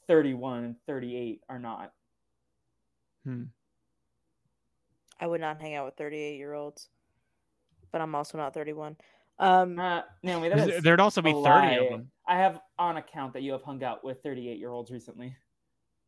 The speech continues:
Speaker 1: as recently as May.
Speaker 3: I don't even know who's thirty-eight anymore. That's so, it, it's whatever.
Speaker 1: Okay.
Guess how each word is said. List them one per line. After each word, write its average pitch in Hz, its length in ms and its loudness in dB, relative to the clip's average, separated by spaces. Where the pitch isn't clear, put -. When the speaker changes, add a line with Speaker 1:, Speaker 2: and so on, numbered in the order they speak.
Speaker 1:
as 151 140 -4
recently 156 340 -2
as 127 140 -2
May. 113 340 -6
Speaker 3:
I 156 140 -6
don't 202 100 -6
even 190 220 -4
know 165 180 0
who's 165 200 -12
thirty-eight 151 480 -8
anymore. 151 480 -10
That's - 160 -4
so, 160 400 -2
it, 180 240 -6
it's 185 360 -2
whatever. 156 500 2
Speaker 1:
Okay. - 180 -14